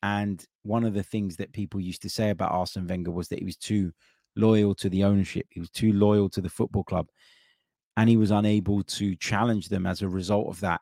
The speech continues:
even when things needed challenging. Is there a worry or a danger that this becomes the situation with Arteta,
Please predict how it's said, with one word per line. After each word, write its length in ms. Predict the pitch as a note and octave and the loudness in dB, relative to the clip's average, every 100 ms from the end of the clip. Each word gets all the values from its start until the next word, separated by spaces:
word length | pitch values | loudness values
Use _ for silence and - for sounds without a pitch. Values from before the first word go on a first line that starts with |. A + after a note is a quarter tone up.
| _ | _
even 400 | G2+ G2+ G2 F#2+ | -4 -4 -4 -2
when 400 | G2 F#2+ F2+ F2 - | 0 0 -2 -8 -8
things 320 | - G2+ F2+ G2 | -4 -2 -2 -2
needed 300 | F#2 F#2 - | -2 -2 -2
challenging. 500 | A2 A2 F#2+ F2 D#2 _ _ _ _ _ _ _ _ _ _ | 0 2 0 -6 -10 _ _ _ _ _ _ _ _ _ _
Is 140 | D3 D#3 | 4 6
there 180 | F3+ E3+ | 6 6
a 60 | |
worry 440 | C3+ D3 D#3 E3 D#3+ | 6 6 8 6 6
or 120 | A#2+ | 4
a 60 | |
danger 420 | F2+ A#2+ C#3 B2+ B2+ | 4 4 4 2 0
that 180 | A#2+ | -2
this 120 | A#2+ G#2 | -4 -4
becomes 440 | A2+ - B2 G2 | -6 -2 0 0
the 80 | G2+ | -2
situation 580 | A#2 - A2+ G#2+ A2+ G#2+ | -4 -2 -2 -2 0 0
with 120 | G#2 | 2
Arteta, 540 | G2 - A2 - C3+ | 0 -2 -4 -4 -8